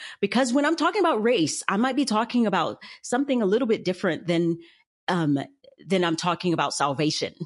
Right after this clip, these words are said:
So, so salvation, we know that as, um, Brian just mentioned, we're going to, I mean, I, I believe it's C S Lewis says we're either, what's the, what's that, uh,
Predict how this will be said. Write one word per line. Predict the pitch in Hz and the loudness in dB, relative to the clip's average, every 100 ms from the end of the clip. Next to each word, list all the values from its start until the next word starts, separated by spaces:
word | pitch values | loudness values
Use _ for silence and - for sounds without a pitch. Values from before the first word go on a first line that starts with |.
| - - - | -12 -12 -4
So, | - 233 220 - _ _ _ - | 2 4 2 -8 _ _ _ -8
so | - 254 220 | 2 2 2
salvation, | 254 214 185 247 320 - 170 175 | 0 0 2 2 2 2 2 4
we | 202 | 2
know | 226 202 214 | 2 2 2
that | 196 156 - | 2 0 0
as, | 170 143 - | -2 -2 -4
um, | 160 135 135 - | -2 0 -2 0
Brian | 165 196 156 131 _ - | 0 2 2 0 _ -6
just | 151 147 - | -4 -4 -4
mentioned, | 160 190 220 180 180 - - | -2 0 0 0 -4 -12 -2
we're | 254 | -2
going | 240 214 233 254 | 2 0 0 -2
to, | - 220 220 214 - _ - | -2 -2 0 -4 -8 _ -2
I | |
mean, | 214 214 208 - - - - | 0 0 -4 -12 -20 -12 -4
I, | 208 - | -2 -2
I | 190 | -2
believe | 202 240 185 | 0 0 0
it's | - | -4
C | - 196 180 | -2 0 0
S | 175 | 0
Lewis | 175 170 - | 0 0 0
says | 156 143 - | -2 -2 -2
we're | 160 165 - | -2 -2 -2
either, | 180 180 160 151 147 - _ - | -2 0 0 0 -4 -10 _ -4
what's | 202 - | -4 -4
the, | - 170 - | -6 -8 -4
what's | 190 190 - | -4 -4 -2
that, | 180 139 - - _ _ _ _ _ - | -2 -2 -6 -18 _ _ _ _ _ -4
uh, | 120 110 | 0 0